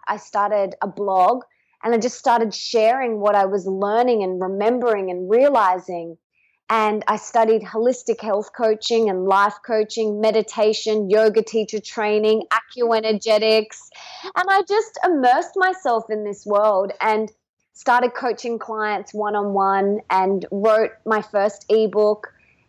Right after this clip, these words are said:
And it all snowballed from there. I've now got a best-selling book, Mastering Your Mean Girl. I speak all around the world, inspiring women, and I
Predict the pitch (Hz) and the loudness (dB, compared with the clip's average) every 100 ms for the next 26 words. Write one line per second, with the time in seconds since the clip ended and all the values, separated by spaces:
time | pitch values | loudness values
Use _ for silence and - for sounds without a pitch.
0 | _ 208 214 208 208 - 233 226 220 226 | _ -2 0 -2 -4 -2 -2 0 2 2
1 | 262 - - 233 214 208 196 196 196 196 | 2 -4 -6 0 0 0 0 0 0 -4
2 | - 190 190 202 233 220 175 - 190 180 | -6 -4 0 2 4 2 0 0 -2 -4
3 | - _ - 220 214 220 226 214 208 196 | -14 _ -6 -2 0 2 2 2 2 2
4 | - - - _ _ - 226 - 233 233 | 0 -8 -20 _ _ -6 -6 0 0 0
5 | - 240 233 220 202 214 214 220 202 214 | -4 -2 -2 -4 -4 -6 -6 -8 -8 -8
6 | - 214 202 196 190 196 196 196 196 - | -10 -8 -6 -6 -6 -4 0 2 0 0
7 | 196 - - - 220 226 - - - 233 | -4 -4 -6 2 2 2 -6 -4 2 4
8 | 240 220 208 202 190 196 190 190 190 190 | 4 2 0 -2 0 2 4 4 2 0
9 | 185 190 - 208 196 196 202 202 202 202 | -4 -6 -4 0 2 2 0 0 -2 -4
10 | - 202 196 190 | -2 0 2 0